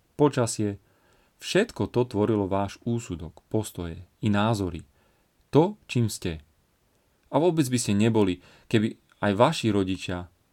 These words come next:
možno nejakou náhodou na seba nenatrafili niekde v autobuse a otec sa nerozhodol rozpačito pozvať vašu mamu na kávu.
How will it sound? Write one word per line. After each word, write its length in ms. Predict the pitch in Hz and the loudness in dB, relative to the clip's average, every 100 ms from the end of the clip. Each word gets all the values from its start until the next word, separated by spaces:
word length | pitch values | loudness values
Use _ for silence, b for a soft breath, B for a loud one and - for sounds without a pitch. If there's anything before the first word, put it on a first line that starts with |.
| - | -6
možno 320 | 208 143 113 | -2 2 4
nejakou 320 | 120 120 113 | 4 2 2
náhodou 480 | 104 110 120 117 107 | 2 4 4 2 2
na 80 | 104 | 0
seba 240 | 117 98 | 0 -2
nenatrafili 720 | 98 117 107 92 90 - 92 | 0 0 0 -2 -6 -4 -2
niekde 240 | 95 95 95 | -2 -2 -4
v 120 | - | 0
autobuse 560 | 110 120 104 95 - 101 | 0 2 -2 -2 -2 2
a 80 | 104 | 2
otec 240 | 117 117 | 2 -2
sa 160 | 104 104 | -2 0
nerozhodol 480 | 107 104 104 104 98 | 0 0 0 0 0
rozpačito 560 | 113 - 104 107 104 | -2 -2 -4 -4 -6
pozvať 320 | - 104 104 | -4 -4 -2
vašu 240 | 95 98 101 | -2 -4 -2
mamu 240 | 98 95 | -2 0
na 160 | 95 98 | -4 -4
kávu. 320 | 90 85 - | -6 -6 -8